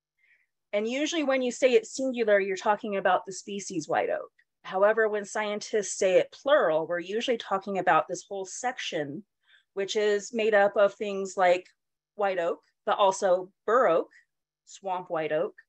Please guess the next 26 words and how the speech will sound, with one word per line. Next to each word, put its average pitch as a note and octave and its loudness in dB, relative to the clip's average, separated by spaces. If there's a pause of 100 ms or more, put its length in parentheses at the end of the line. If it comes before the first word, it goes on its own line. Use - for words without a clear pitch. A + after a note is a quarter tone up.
(540)
chestnut G#3 -4
oak, A#3+ -2 (420)
and B3 -2
many, C4+ 0
many A3 -2
others. - -4
This F#3+ 2
is G#3 6
actually G3+ 2
a F3+ 4
huge A3+ -8
group, E3 -6 (280)
um, E3 -4
of - -6
oaks. - -6 (1400)
The G#3 -8
next A#3+ -2
section A#3 -2 (160)
is G3 -4
Lobatae, E3 0 (340)
and F#3 -8
these B3 -4
are A3+ 4
the G3+ 0
red D#3 4
oaks. - -8